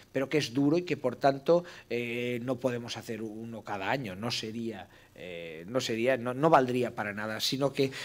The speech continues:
con una periodicidad como poco, eh, bianual, eh, establecer los siguientes. Y además, eh, no hacerlo solos. Aquí nos hemos lanzado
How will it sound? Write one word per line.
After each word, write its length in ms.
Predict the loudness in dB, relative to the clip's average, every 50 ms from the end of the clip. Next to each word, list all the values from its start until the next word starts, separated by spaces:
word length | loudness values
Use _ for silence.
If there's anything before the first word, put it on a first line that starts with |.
| -12 0 4
con 100 | 4 6
una 100 | 6 6
periodicidad 640 | 6 6 8 8 8 6 6 4 2 2 2 4 4
como 220 | 2 0 2 2
poco, 380 | 2 0 0 0 -2 -2 -2 -6 -14 -20 -20 -18 -14 -8
eh, 480 | -6 -4 -2 -2 0 0 -2 -2 -2 0
bianual, 560 | 2 4 4 4 4 6 6 6 6 4 0 -6 -12 -20 -18 -12
eh, 580 | -8 -4 -2 0 0 0 0 0 0 0 0 0
establecer 440 | -2 -2 0 0 0 0 -2 -2 -2
los 140 | -2 -4 -6
siguientes. 460 | -6 -8 -8 -8 -10 -10 -10 -10 -10 0
Y 120 | 4 4
además, 500 | 6 6 4 2 0 -2 -4 -4 -6 -10 -16 -20 -20 -20 _ -12
eh, 300 | -6 -4 -2 -2 -2 -2 -2
no 160 | 0 0 0
hacerlo 380 | 2 2 0 -2 0 -2 -2 -2
solos. 540 | 2 4 4 4 4 2 -2 -6 -10 -14 -14
Aquí 220 | -6 -4 -2 -2
nos 160 | -2 -2 -4
hemos 200 | -4 -4 -4 -2
lanzado 640 | -2 -2 -4 -4 -2 0 0 2 2 2 0 -2